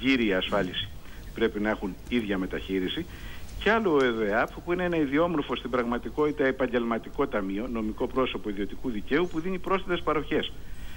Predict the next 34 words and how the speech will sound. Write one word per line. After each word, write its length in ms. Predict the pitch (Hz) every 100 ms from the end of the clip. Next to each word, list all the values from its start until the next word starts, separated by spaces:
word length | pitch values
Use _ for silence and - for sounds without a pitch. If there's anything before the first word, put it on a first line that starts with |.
| - 110
Εγώ 140 | 123
δεν 80 | 160
θέλω 160 | 185
να 80 | 190
φτωχοποιήσω 580 | 165 135 123 - 113 104
μια 140 | 104
κατηγορία 600 | 110 98 98 98 98 92 104
όπως 260 | 107 104
είναι 100 | 107
οι 20 |
δημοσιογράφοι, 680 | 98 98 92 95 101 92 - - - - -
των 140 | 110
οποίων 260 | 104 113 110
ο 40 |
πολιτικός 500 | 107 104 90 - 107
ρόλος 440 | 98 107 92 90 -
στο 120 | -
δημοκρατικό 520 | 101 101 98 95 - 110
πολίτευμα 600 | 101 101 110 95 92 80 - - -
είναι 160 | 113
ξεχωριστός. 760 | 104 104 - 95 85 - 87 - - - - - -
Επομένως, 640 | 113 113 107 120 117 - - - - - - - -
θέλω 280 | 196 196 147
να 120 | 123
μείνει 340 | 117 117 104 -
ο 120 | 110
εδωεάπ 520 | 110 101 104 107 135 - -
για 120 | 127
τις 160 | - 117
πρόσθετες 540 | - 190 185 123 104
παροχές 580 | - 95 87 76 165 - - - - -
και 80 | 120
για 140 | 113
τις 120 | 101